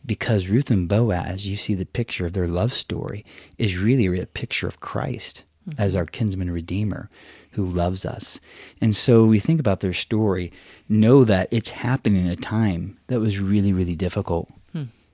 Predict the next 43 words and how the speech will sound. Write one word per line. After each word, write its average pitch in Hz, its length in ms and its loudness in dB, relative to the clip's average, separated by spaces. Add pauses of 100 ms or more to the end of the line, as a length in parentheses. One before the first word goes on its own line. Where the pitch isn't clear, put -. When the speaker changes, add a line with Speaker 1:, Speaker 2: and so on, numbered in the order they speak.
(420)
Speaker 1:
I 131 60 4
think 139 120 10
about 113 120 6
so - 140 0
many 110 160 4
people 113 300 -2
who 104 100 4
might 101 180 4
be 98 80 -2
listening 98 300 -2
to - 20 0
this 90 80 -4 (160)
podcast, 98 380 -2
you 104 80 0
might 95 120 0
be 95 80 -4
going 98 240 -2
through 92 140 -2
a 87 140 -6
difficult - 340 -8
time. 95 320 0 (1120)
Without 113 320 2
a 95 60 0
doubt, 101 520 0
many 107 460 4
of - 80 -6
us, - 400 -12 (260)
all 135 260 0
of - 140 -4
us, - 320 -14 (280)
have 107 180 -4
gone 98 240 0
through 95 160 -4
some 131 440 2
level 113 320 0
of 82 140 -6
difficulty - 800 -8
Speaker 2:
Yeah. 156 140 -6
Speaker 1:
as 98 120 -2
a 98 60 0
result 92 500 -2
of - 140 -10
covid. 80 420 -8